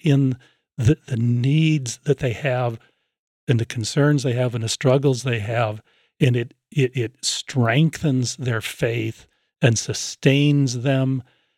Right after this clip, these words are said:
and helps mature them. Um,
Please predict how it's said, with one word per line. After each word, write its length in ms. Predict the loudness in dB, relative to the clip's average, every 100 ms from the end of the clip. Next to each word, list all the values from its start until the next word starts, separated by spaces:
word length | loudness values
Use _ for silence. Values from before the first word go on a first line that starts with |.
| -2
and 200 | 0 0
helps 420 | -2 -2 -2 -10
mature 680 | -10 -8 -6 0 4 4 4
them. 440 | 0 -4 -4 -8 -16 _ _ _ _ _ _ _ _ 0
Um, 480 | 2 2 -4 -8